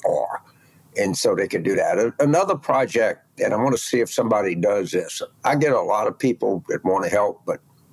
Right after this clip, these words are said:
you know, they, they can't travel, they gotta work from home, they have jobs, they're elderly, or they, whatever. We gotta get somebody that puts out a list of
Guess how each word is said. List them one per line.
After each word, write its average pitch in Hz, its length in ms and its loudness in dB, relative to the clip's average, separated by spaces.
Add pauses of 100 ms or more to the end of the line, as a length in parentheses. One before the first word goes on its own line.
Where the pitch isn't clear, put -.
(1000)
you 127 80 0
know, 104 140 0
they, 117 120 2
they - 200 -2
can't 98 300 -4
travel, 95 480 0
they 87 240 -2
gotta 85 160 -2
work 87 240 -4
from - 160 -14
home, 110 440 0
they - 100 -10
have - 100 -14
jobs, 98 680 0
they're - 140 -16 (180)
elderly, 95 480 0
or 76 120 -10
they, - 180 -20 (280)
whatever. - 280 0 (1120)
We 156 240 4
gotta 208 240 2
get 143 280 0 (260)
somebody 135 420 2
that - 160 -8
puts 131 200 0
out 120 220 2
a 85 60 -2
list 107 580 0 (640)
of 98 580 -2